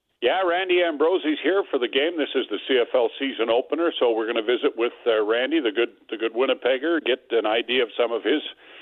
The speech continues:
uh, plans for the league. He's got some very big plans, and, uh, it's gonna be fun talking to him. It's always interesting talking to him because he has a lot of, uh, good ideas and interesting ideas about the league. And, of course,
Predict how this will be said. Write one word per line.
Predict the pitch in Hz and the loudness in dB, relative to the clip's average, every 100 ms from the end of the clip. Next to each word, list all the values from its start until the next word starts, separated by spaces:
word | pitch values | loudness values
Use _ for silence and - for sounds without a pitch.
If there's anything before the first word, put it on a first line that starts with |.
| - 101 | -10 -4
uh, | 98 | -4
plans | - 120 127 131 131 | -2 -2 -2 -4 -6
for | 127 | -4
the | 113 | 0
league. | 123 127 143 | 2 2 0
He's | 120 | -4
got | 104 127 - | 0 -2 -2
some | 101 | -4
very | 104 151 | 0 0
big | 139 101 92 | 0 -2 -2
plans, | - 107 107 127 104 | -6 -2 -2 -4 -6
and, | 98 101 | -6 -4
uh, | 104 104 107 - | -2 -2 -2 -6
it's | - - 120 | -14 -10 -10
gonna | - 110 | -6 -4
be | 104 101 | -4 -4
fun | 131 120 | -2 -2
talking | 95 117 - | -2 -2 -2
to | 113 | -4
him. | 104 123 | -2 0
It's | - | 0
always | 156 196 131 | 2 2 2
interesting | 107 98 - 107 92 | -2 -6 -8 -10 -4
talking | 107 101 - | -2 -2 -4
to | 95 | -6
him | 104 | -6
because | 107 - 95 | -6 -4 -2
he | 120 104 | 0 -2
has | 107 | 2
a | |
lot | 98 107 127 | 2 2 2
of, | 104 - - - - - - | 0 -4 -20 -20 -20 -12 -6
uh, | 85 101 - - 101 | -6 -6 -10 -14 0
good | 127 | 2
ideas | 127 117 110 110 117 117 | 4 2 -2 0 0 0
and | 104 | -2
interesting | 113 101 - 104 104 | -4 -6 -10 -6 -2
ideas | 104 104 107 - | -2 0 -2 -2
about | - 98 101 | -2 -2 0
the | 104 | -2
league. | 110 113 110 | 0 0 -2
And, | |
of | 104 | -4
course, | - 113 | -2 -2